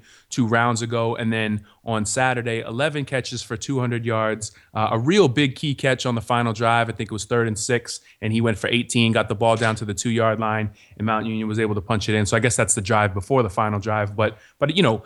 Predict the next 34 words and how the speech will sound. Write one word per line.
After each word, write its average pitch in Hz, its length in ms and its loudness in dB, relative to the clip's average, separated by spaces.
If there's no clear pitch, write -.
w-, 135 140 -8
he 165 300 4
was 185 140 6
the 151 80 4
go-to 135 340 4
guy 107 220 2
for 101 160 -6
Burke, 101 280 -2
and 113 80 -4
that's 135 140 0
part 143 220 0
of 120 80 -2
the 120 60 -2
reason 117 340 0
why 110 120 0
Burke 110 320 0
looked 113 280 -4
poised 110 280 0
in 107 60 0
the 104 80 -2
fourth 104 260 -4
quarter 113 280 0
is 107 100 -4
because, 107 400 -2
you 180 80 2
know, 92 280 0
when 139 360 2
he 131 60 8
had 135 160 4
to 131 40 2
make 127 160 2
a 120 60 -4
big 113 240 -4
play, 110 400 -4